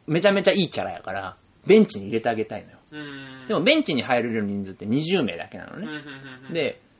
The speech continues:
Speaker 1: 三年生にみゆきくん以外に三年生の小野くんっていうね、同じキャッチャー、控えキャッチャーの小野くんっていうね、
Speaker 2: わー。
Speaker 1: 地味なキャッチャーがいるのよ。
Speaker 2: 小暮パターンね。
Speaker 1: そう。で、キャッチャー、普通は高校野球二十人いたら、まあ、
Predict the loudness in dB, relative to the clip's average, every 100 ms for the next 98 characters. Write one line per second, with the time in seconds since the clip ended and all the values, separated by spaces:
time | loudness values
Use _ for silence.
0 | _ _ _ 4 4 6 4 4 2 2
1 | 2 0 -4 -2 -2 -2 -2 0 0 -2
2 | -2 4 6 4 2 2 2 0 -6 -8
3 | -14 -16 _ _ _ _ -2 0 0 -2
4 | -4 -4 -2 4 4 4 -4 -6 -8 -4
5 | -4 -2 -2 -4 -6 -10 -10 -16 -20 _
6 | _ _ -2 4 4 2 -2 -10 -10 -10
7 | -10 -12 -18 _ _ -18 -16 -16 -20 -20
8 | -20 -20 -20 _ _ _ _ -10 -6 -6
9 | -8 _ _ _ _ _ _ 2 2 2
10 | -4 _ -20 -20 -20 -20 _ 2 2 4
11 | 4 4 0 -4 0 4 6 6 2 2
12 | 2 6 6 6 2 -2 0 0 0 -2
13 | -6 -4 -4 -4 -12 _ _ -4 -4